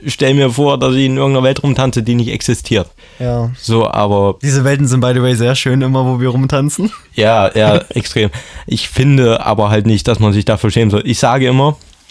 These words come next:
Speaker 1: es gibt in der Unterteilung, die ich jetzt mache, zwei Arten von Menschen.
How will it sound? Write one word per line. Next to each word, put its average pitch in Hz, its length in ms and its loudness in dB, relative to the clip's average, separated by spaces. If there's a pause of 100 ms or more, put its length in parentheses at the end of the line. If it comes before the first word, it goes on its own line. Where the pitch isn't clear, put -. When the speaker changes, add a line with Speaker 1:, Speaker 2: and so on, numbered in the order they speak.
(800)
Speaker 1:
es - 140 -18
gibt - 340 -2 (1300)
in 127 240 2
der 135 180 4
Unterteilung, 135 480 2
die 131 60 4
ich 120 60 4
jetzt 123 140 2
mache, 127 220 0
zwei 117 320 0
Arten 120 260 0
von 101 140 0
Menschen. 92 340 0